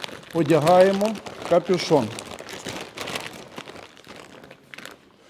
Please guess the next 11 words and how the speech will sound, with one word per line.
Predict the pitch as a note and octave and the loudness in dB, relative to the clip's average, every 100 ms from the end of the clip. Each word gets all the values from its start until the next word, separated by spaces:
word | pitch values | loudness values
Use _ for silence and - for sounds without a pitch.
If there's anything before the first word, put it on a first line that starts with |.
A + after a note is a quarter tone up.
| _ _ - | _ _ -20
Стежимо | - - G3 F3+ F3 | -6 2 4 4 2
за | D3+ | 0
тим, | E3+ F#3 D#3+ | 2 2 0
щоб | D#3+ D3+ | -4 0
наш | F3 - | 0 0
капюшон | E3 - E3 - E3 B2 - - - - - - - - - - - - - | -4 -4 -2 2 4 2 -4 -12 -12 -12 -12 -10 -10 -8 -8 -10 -12 -12 -2
ліг, | D3 F3 D3+ - - - - - - - A3+ - - - - - - - - | 6 8 6 2 -14 -20 -20 -20 -20 -20 -20 -20 -18 -18 -20 -20 -20 -18 2
при-, | F3 F3+ - - - | 6 6 2 -14 -10
був | D3 D#3+ G3+ C3 - - - - - - - | 0 6 6 6 -2 -14 -16 -16 -18 -16 -6
щільно | - A3 G#3 E3+ C#3 B2 - - - - - - - - | 4 8 8 6 2 -4 -16 -20 -18 -18 -20 -20 -20 -4
прилягав, | - F3+ F#3+ F#3 F3+ C#3 | 4 8 10 10 8 6